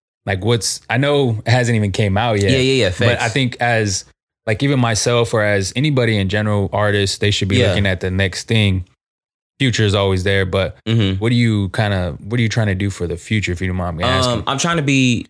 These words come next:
Speaker 2: just more vulnerable as time goes on and kinda tell people stories from my point of view, but also give something that people can relate to.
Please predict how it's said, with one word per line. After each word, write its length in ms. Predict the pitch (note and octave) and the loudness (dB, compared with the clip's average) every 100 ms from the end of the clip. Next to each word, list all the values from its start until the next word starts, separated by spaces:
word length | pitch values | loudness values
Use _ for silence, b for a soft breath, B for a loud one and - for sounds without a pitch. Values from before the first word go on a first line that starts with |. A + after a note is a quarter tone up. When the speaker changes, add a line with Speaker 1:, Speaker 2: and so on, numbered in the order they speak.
| _ | _
Speaker 2:
just 180 | A2+ B2+ | -2 0
more 220 | B2+ A2+ | 2 2
vulnerable 480 | G2+ A2+ A#2 A2 A2 | 2 2 2 2 2
as 160 | G#2+ - | 2 0
time 240 | A2 G#2 | 0 0
goes 260 | G2+ G2+ G2+ | 0 0 0
on 320 | G2+ G#2 G2+ | 2 2 2
and 80 | G2+ | 0
kinda 220 | G#2+ G2 | 0 0
tell 260 | F2 G#2+ G#2 | 0 0 0
people 460 | A2 G2+ G2+ F#2+ - | 0 0 0 -2 -2
stories 540 | - - G#2+ G#2 G2+ | -4 -2 0 2 0
from 200 | - G2+ | 0 -2
my 160 | G2 F#2+ | 0 -2
point 300 | F#2 G#2 G2 | -2 -2 0
of 80 | F2+ | 0
view, 420 | G2+ G#2+ G2+ F#2+ - | 0 2 2 0 -2
but 220 | G2+ G2 | -2 0
also 580 | G2+ A2 A#2 G#2+ F#2+ F#2+ _ _ _ _ _ _ _ - | 0 0 0 0 0 -2 _ _ _ _ _ _ _ -2
give 180 | B2+ | -2
something 480 | A2 A#2+ G2 G2+ F2 - | 0 -2 0 -2 -4 -4
that 160 | G#2+ - | -2 0
people 220 | A#2+ G#2+ | 0 0
can 160 | - G#2 | -2 0
relate 380 | F2+ G2+ A#2 | 0 0 -2
to. 320 | - B2 B2+ | -2 0 -2